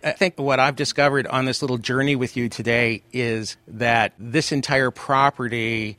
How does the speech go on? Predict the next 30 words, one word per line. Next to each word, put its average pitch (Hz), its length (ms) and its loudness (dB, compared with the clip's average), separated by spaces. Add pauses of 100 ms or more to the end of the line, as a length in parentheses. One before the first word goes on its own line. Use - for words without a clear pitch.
(100)
is 120 560 2
made 135 240 4
up 131 160 4
of 123 160 -2
smaller 135 540 4
elements, 127 800 0 (260)
each 156 300 0
of 123 340 4
which 127 380 -2
are 120 500 4 (140)
a 123 60 -6
piece 143 340 -2
of 107 180 -8
art 131 380 4 (140)
that 120 220 -2
all 139 360 6
become 127 320 -2
incorporated 123 760 2
into 120 680 -2 (160)
an 139 80 0
amazing 127 600 2
blend. 110 520 0 (340)
You're 214 220 6
the 160 240 4
Bordeaux 156 720 6
blend, 131 720 0 (180)
or 127 300 2
perhaps 131 400 -2
Rhone 135 340 0
blend, 117 520 -2